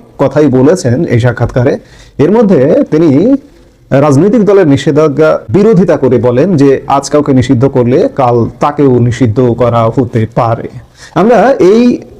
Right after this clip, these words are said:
কথাটি থেকে কি ধরে নিতে পারি? আহ, এই মুহূর্তে নিষিদ্ধ রাজনৈতিক দল আওয়ামী লীগ। এই আওয়ামী লীগকে নিষিদ্ধ করা প্রসঙ্গে কি তারেক রহমান ভোটের দু সপ্তাহ আগে এমন ইঙ্গিত দিলেন? এটা কেন করলেন? আওয়ামী লীগের ভোটটা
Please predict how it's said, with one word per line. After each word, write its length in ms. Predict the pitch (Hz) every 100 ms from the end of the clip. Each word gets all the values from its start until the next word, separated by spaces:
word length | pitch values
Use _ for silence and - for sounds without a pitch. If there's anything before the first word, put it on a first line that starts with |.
| -
কথাটি 400 | 196 196 202 202
থেকে 420 | 180 175 185 170 - - - -
কি 120 | 202
ধরে 260 | 165 143 147
নিতে 200 | 135 113
পারি? 320 | 127 120 147
আহ, 600 | - - - - 165 175
এই 160 | 190 214
মুহূর্তে 340 | 214 208 226
নিষিদ্ধ 360 | 196 180 185 139
রাজনৈতিক 600 | 170 160 123 135 147 143
দল 300 | 135 147 147 156 - _ _ -
আওয়ামী 300 | 123 117 123
লীগ। 160 | 123 - - - _ _ _ _ _ _ _ _ _ _ _ _ _ -
এই 120 | 151
আওয়ামী 340 | 151 185 196 170
লীগকে 200 | 170 202
নিষিদ্ধ 320 | 185 185 156
করা 260 | 170 151 156
প্রসঙ্গে 400 | 143 147 147 151
কি 240 | 156 151 -
তারেক 240 | 120 120
রহমান 380 | 139 143 147 147 - - 120
ভোটের 360 | 120 117 151 139 -
দু 140 | 131
সপ্তাহ 440 | 123 147 147 143 147
আগে 320 | 123 117 143 147
এমন 220 | 127 131 127
ইঙ্গিত 260 | 135 135
দিলেন? 280 | 117 156 214
এটা 200 | 151 151
কেন 260 | 156 156 185
করলেন? 400 | 185 180 180 180 - - - -
আওয়ামী 240 | 147 151 156
লীগের 180 | 156 143
ভোটটা 500 | 135 139 147 131